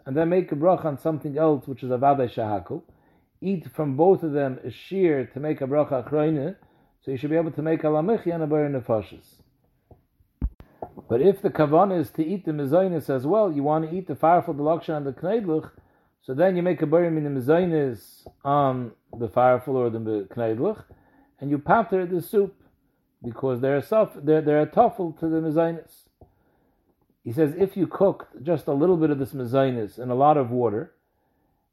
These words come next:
and the ikar kavana is out the water, you want the taste of the water from the mezainis, so in that case, the mayim is not bottled to the mezainis, and you would make a shahakal on the water, and a mezainis on the kneidlich and the lakshan.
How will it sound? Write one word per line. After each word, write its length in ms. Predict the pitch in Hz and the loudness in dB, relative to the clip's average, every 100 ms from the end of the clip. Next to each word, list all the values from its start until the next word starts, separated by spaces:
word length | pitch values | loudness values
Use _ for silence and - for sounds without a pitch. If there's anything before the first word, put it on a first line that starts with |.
| _ | _
and 200 | 143 143 | -6 -4
the 80 | 156 | -4
ikar 320 | 202 214 202 | -6 -4 -4
kavana 560 | - 151 175 190 165 160 | -2 0 2 2 0 -2
is 200 | 156 147 | 0 2
out 320 | 143 131 - | 2 0 -4
the 100 | 131 | -2
water, 420 | 127 196 139 107 117 | 4 4 4 -2 -4
you 100 | 131 | -2
want 280 | 160 156 | -2 -2
the 200 | 135 131 123 | -4 -6 -4
taste 360 | 156 160 139 - | 0 0 0 -6
of 140 | 131 | -6
the 100 | 127 | -4
water 400 | 127 156 147 127 | 0 2 2 0
from 260 | 120 127 123 | -4 -6 -4
the 80 | 120 | -4
mezainis, 680 | 117 110 107 104 - - _ - _ _ _ _ _ _ _ _ | -2 0 0 -2 -10 -20 _ -20 _ _ _ _ _ _ _ _
so 120 | - 127 | -12 -2
in 80 | 123 | 4
that 280 | 185 190 | 4 2
case, 540 | - 202 175 160 156 - _ _ _ _ | 0 0 2 0 -6 -18 _ _ _ _
the 360 | 127 135 139 135 | -6 -2 0 0
mayim 640 | 139 147 180 196 143 135 135 | 0 0 2 0 -2 -6 -8
is 80 | 127 | -4
not 300 | 147 135 123 | -2 -2 2
bottled 380 | 143 143 135 | 2 2 -6
to 80 | 117 | -8
the 100 | 120 | -6
mezainis, 600 | 120 110 113 101 90 _ _ | -4 -2 -2 -2 -10 _ _
and 100 | 120 | -8
you 60 | 117 | -6
would 100 | 117 | -4
make 220 | 143 156 | -4 -4
a 60 | 123 | -6
shahakal 520 | 131 123 151 143 135 | -4 0 0 0 -2
on 160 | 120 | -2
the 80 | 107 | -2
water, 440 | 104 107 131 247 - _ _ _ _ _ - | 0 2 2 0 -4 _ _ _ _ _ -8
and 180 | 139 | -6
a 40 | 143 | -2
mezainis 580 | 156 156 247 247 202 160 | 0 2 2 0 -2 -2
on 140 | 202 | -2
the 80 | 185 | -4
kneidlich 500 | 156 220 202 190 165 | -4 -2 0 0 -2
and 180 | 185 165 | -4 -2
the 60 | |
lakshan. 420 | 170 160 - 156 | 0 0 -2 -16